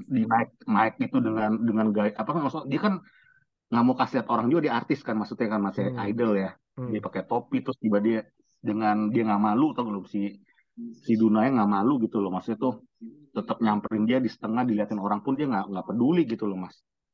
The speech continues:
Speaker 2: Hmm. Hmm.
Speaker 1: Kayak tuh gini, Mas, maksudnya tuh ngangkat film yang selama ini terjadi tuh idol-idol jarang situasi kayak gini, Mas. Berasa nggak, Mas?
Speaker 2: Hmm.
Speaker 1: Pernah nggak ada, jarang kan film-film idol ketemu orang biasa,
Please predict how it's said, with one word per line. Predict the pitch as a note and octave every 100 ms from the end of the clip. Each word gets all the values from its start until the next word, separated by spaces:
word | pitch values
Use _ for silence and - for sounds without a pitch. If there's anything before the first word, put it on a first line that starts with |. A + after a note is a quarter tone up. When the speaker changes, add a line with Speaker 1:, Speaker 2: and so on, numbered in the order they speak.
| _ -
Speaker 2:
Hmm. | B2+ A#2+ A#2 - _ B2+
Hmm. | B2 G#2+ - A3 G3+ F#3+ G#3+ G3+ A#3+ A3+ _ _ _ _ _ _ - - _ -
Speaker 1:
Kayak | - G3+
tuh | B3 F#3
gini, | G#3 D#3+
Mas, | D3
maksudnya | C#3 G3+ A3+
tuh | - - A#3
ngangkat | D3 C#3+ D#3 -
film | D3+ F#3+ G#3
yang | E3
selama | C#3 C#3 C3+
ini | C3+ C#3+ - C#3+
terjadi | C3 B2 E3+ -
tuh | G#3+ C3
idol-idol | C3 C3+ A#2 F#3+ F3+ B2
jarang | B2 A#2+ A#2+ C3 _
situasi | - - C3 A#2+ C#3+ -
kayak | B2
gini, | F3 F#3+
Mas. | C3 B2 - _ _ _
Berasa | - C#3+ B3 A#3
nggak, | B2
Mas? | A#2+
Speaker 2:
Hmm. |
Speaker 1:
Pernah | F#3 A#3
nggak | D#3+
ada, | B2 - D3
jarang | F3+ A3
kan | F#3 D#3+
film-film | D3 C3+ D3+ C3+ C3
idol | C3 B2+ G3+ G#3+ - _ _
ketemu | - - C3+ B2+
orang | B2+ B2+
biasa, | A#2 G#2+ G#2+ -